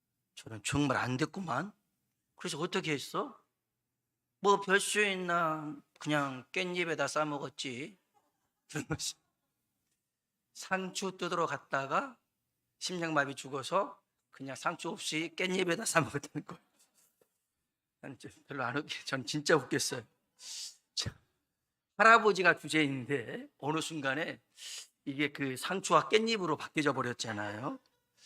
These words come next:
중요한 핵심이 이렇게 바꿔져 있는데, 오늘 그 베데스다 연못 이야기도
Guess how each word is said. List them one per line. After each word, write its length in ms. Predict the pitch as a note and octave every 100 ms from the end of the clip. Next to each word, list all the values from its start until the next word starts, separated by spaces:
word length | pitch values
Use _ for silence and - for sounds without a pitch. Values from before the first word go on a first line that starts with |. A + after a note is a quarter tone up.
| - - _ _
중요한 560 | - D#3 D#3+ D#3 D3 C3+
핵심이 720 | C#3+ - C#3+ B2+ C#3 G#3 - -
이렇게 520 | A2 - A#2 A2+ - - -
바꿔져 400 | - - C3 A#2+
있는데, 600 | A2+ A2+ A2 G2 G2+ D#3 - _ _ _ _ _ _ - - -
오늘 420 | C#3 D3 D3 C#3
그 220 | - C3+ B2 _ _
베데스다 720 | - - D#3 D#3 - D3+ C3
연못 580 | C3+ C#3+ C#3+ C#3 - - -
이야기도 800 | B2+ A#2+ A#2+ B2+ B2 A#2+ G#3